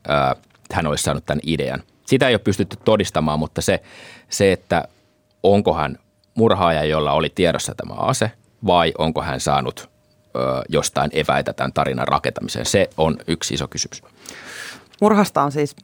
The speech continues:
Speaker 2: kolmekymmentäneljä vuotta. Viking Sallikin on ollut jo hyvän, tosi pitkän tovin merenpohjassa. Aika on kulunut, uusia todisteita ei voida oikein luultavasti enää saada. Voidaanko Himmleä tai ketään, oikeastaan ketään muutakaan vastaan enää mitään reittiä pitkin nostaa oikeussyytettä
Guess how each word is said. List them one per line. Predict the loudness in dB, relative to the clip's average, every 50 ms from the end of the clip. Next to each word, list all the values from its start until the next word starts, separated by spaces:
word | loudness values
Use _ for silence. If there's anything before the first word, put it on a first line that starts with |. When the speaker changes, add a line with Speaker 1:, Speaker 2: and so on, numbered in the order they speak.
| _ _
Speaker 2:
kolmekymmentäneljä | 0 2 2 0 -2 -4 -4 -4 -4 -4 -2
vuotta. | -4 -4 -6 -6 -8 -8 -10 -10 -14 _ -2 2
Viking | 2 2 4 2 2
Sallikin | 4 4 4 4 4 2 2 2
on | 2
ollut | 2 2 0
jo | 0 -2 -4 -4 -4
hyvän, | -4 2 2 4 4 2 0 -2 -4 -2
tosi | 0 0 2 2 0
pitkän | 0 0 -4 -8 -8 -10 -10 -6
tovin | -6 -4 -4 -4 -4
merenpohjassa. | -2 0 0 0 0 -2 -4 -6 -8 -8 -8 -10 -12 -14 -14 -14 -16 -18 -20 -20 -20 -20 -20 -10 _ 2
Aika | 2 2 4 4 4 4
on | 2
kulunut, | 2 2 2 2 2 0 -2 -2
uusia | -2 -2 0 0 -2 -2
todisteita | 0 0 0 0 0 -2 -2 -2 -2 -2 -2 -4 -6 -6 _ -2
ei | 2 4 4 4 2 0 -4 -10 -10
voida | -2 2 2 4 6 6 4
oikein | 4 4 4 4
luultavasti | 4 4 4 4 2 0 -2 -2 -4
enää | -2 -2 -2 -2
saada. | 0 2 2 2 2 2 -2 -4 -8 -10 -16 -20 -20 -20 -20 -20 -20 -20 -20 -20 -20 _ -10 -2 2
Voidaanko | 2 4 4 2 2 2 2 2 0 0 -6 -12 -2 0
Himmleä | 2 4 4 2 2 0 0 -2 -2 -4 -2 2
tai | 2 4 4 2 2
ketään, | 0 -2 0 2 4 4 4 2 0
oikeastaan | -2 -4 -4 -2 -4
ketään | -2 0 2 2 4
muutakaan | 2 2 2 2 0 0 0 -2
vastaan | -4 -4 -4 -4
enää | -4 -2 0
mitään | 0 0 0 2 2 4 4 4 2 2
reittiä | 2 0 0 0 -2 _ 0 0 0
pitkin | 0 -2 -4 -4 _ -4 -4 -2 0
nostaa | 0 -2 -2 -2 0 2 4 4
oikeussyytettä | 6 4 4 2 0 -2 -4 -4 -6 -8 -10 -10 -10 -10 -12 -14 -12 _ -16